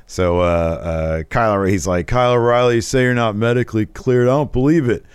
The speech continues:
At Forbidden Door, it's Bullet Club against me and Sting. We're gonna be joined by our friends, Shingo and Hiromu." Did I get that right?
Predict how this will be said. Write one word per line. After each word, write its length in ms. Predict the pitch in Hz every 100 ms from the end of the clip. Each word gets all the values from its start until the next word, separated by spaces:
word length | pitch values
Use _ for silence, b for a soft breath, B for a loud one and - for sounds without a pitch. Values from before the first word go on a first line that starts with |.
| b b -
At 120 | -
Forbidden 480 | 127 113 151 143 123
Door, 380 | 151 160 143
it's 200 | 120 -
Bullet 400 | 107 98 147 143
Club 400 | - 143 139 139
against 380 | 117 117 113 -
me 240 | 123 131 131
and 100 | 104
Sting. 520 | - 143 143 139 127 b b b -
We're 120 | 147
gonna 160 | 160 139
be 140 | 139
joined 440 | 98 151 147 147
by 160 | 127 131
our 140 | 151 160
friends, 760 | - 131 113 95 85 - - - - _ - - - -
Shingo 1160 | - - - 147 156 160 156 160 160 160 156 - -
and 680 | 120 123 120 117 113 104 - 311
Hiromu." 1500 | - - 110 110 135 147 151 143 131 113 101 92 87 92 82 - - - _ - _ -
Did 120 | -
I 40 | 104
get 200 | 123 -
that 120 | 135
right? 320 | 135 147 151